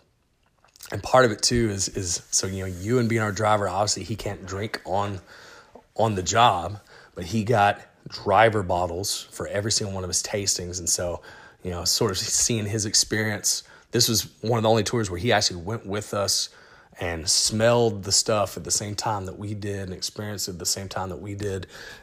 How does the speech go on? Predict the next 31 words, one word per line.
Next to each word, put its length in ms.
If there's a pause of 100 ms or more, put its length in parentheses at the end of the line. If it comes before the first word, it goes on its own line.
And 100
so 160
seeing 300
his 340
reactions 480
were, 60 (120)
were, 280
uh, 220 (120)
were, 200 (240)
were 120
very, 640 (260)
very 460
interesting. 540
So, 340 (800)
and 120
then 220
lastly, 420
we 120
went 160
to 80
Laphroaig. 480 (280)
So 380 (260)
Laphroaig 540
is, 240 (460)
you 80
know, 200 (560)
it's 100
pretty 180
much 180
my 140
favorite 580